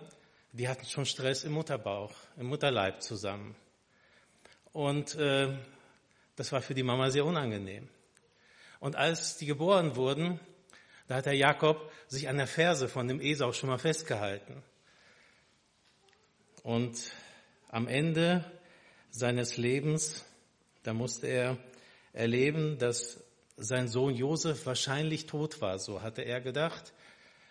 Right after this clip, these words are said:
Denn der war weg und es gab, äh, Indizien dafür, so ein Kleid, das voller Blut war und so weiter. Er musste tot sein, aber er erlebt, dass dieser Josef noch lebt und sie alle vor dem Hungertod, ähm,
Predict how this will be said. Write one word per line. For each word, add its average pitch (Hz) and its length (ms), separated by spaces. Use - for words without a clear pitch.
Denn 123 120
der 120 140
war 117 160
weg 147 320
und 120 220
es 113 160
gab, 117 480
äh, 127 160
Indizien 139 720
dafür, 139 420
so 120 160
ein 110 80
Kleid, 131 560
das 107 160
voller 107 240
Blut 143 380
war 127 260
und 113 180
so 110 120
weiter. 117 420
Er 123 180
musste 135 520
tot 147 280
sein, 127 240
aber 131 240
er 135 160
erlebt, 143 520
dass 135 200
dieser 143 360
Josef 147 460
noch 131 180
lebt 139 400
und 127 340
sie 123 320
alle 147 240
vor 135 160
dem 123 220
Hungertod, 117 760
ähm, 113 520